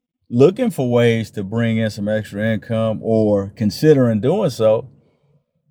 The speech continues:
I want to quickly give you five things to consider as you ponder various opportunities.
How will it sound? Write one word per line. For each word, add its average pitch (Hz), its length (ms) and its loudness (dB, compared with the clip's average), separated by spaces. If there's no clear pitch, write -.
I 113 120 2
want 147 220 4
to 147 40 0
quickly 151 400 -2
give 147 240 -4
you 147 100 -8
five 147 420 2
things 147 320 -6
to 139 120 -10
consider 131 540 -8
as 90 200 -6
you 104 120 -4
ponder 120 380 0
various 104 440 0
opportunities. 101 840 -8